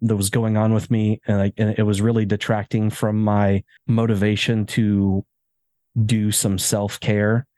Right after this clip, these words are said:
Uh, I still was just kind of like, I, I saw the struggles that you were going through, and I, I just, it, I, I felt this immense, like,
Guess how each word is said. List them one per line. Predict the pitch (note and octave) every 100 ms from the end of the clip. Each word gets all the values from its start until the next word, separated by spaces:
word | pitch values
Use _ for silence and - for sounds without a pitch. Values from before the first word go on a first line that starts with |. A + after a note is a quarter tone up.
| _ _ _ _ _
Uh, | G2+ F#2+ F#2+ G2
I | G2+
still | - G#2+ G#2 G2
was | F#2+ F#2+
just | - G2
kind | - G#2
of | F#2+
like, | F#2+ F#2+ -
I, | G#2 F#2+
I | G2+
saw | - B2 B2+
the | A#2
struggles | - G#2+ G2+ G#2+ G#2
that | G2 G2
you | G2+
were | G#2
going | G#2 A2 A#2
through, | - C3 B2 C3 - - _ -
and | G#2
I, | G2 G2 -
I | G2+ G2+
just, | F#2+ G#2 - - _
it, | - G#2 - _ _ _ _ -
I, | G2 G2 _
I | A2
felt | - G#2 G2+
this | F#2+
immense, | - G#2 G2 G2 - - -
like, | G2+ F#2 -